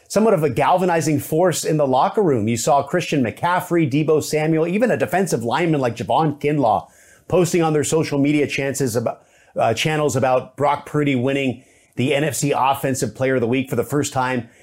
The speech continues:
last week and the support that he has there. And I asked Purdy about that after the game on Thursday, and he told me that he appreciates the support, not just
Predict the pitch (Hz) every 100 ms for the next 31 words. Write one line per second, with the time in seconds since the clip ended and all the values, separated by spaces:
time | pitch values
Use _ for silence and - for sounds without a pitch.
0 | _ - 120 123 117 - 135 131 123 107
1 | - 107 147 147 139 113 139 143 127 123
2 | 110 120 127 135 190 226 - _ _ _
3 | - 170 165 139 131 160 143 120 127 147
4 | 117 117 127 127 - _ _ 110 113 117
5 | 110 98 113 117 113 104 131 147 127 101
6 | 98 98 95 - 160 180 - 170 156 -
7 | 147 151 - 180 190 277 330 269 180 -